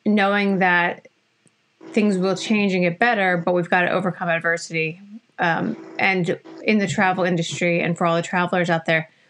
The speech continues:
that's exactly the position we're in right now. And there's no better example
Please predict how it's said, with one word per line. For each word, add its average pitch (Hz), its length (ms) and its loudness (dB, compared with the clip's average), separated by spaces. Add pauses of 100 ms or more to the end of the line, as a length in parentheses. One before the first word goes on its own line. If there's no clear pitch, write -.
(240)
that's 214 220 2
exactly 185 420 2
the 175 100 -2
position 175 420 -2
we're 180 120 2
in 185 80 0
right 214 180 2
now. 233 300 0 (380)
And 202 180 2
there's 208 160 2
no 254 140 4
better 233 220 4
example 185 960 2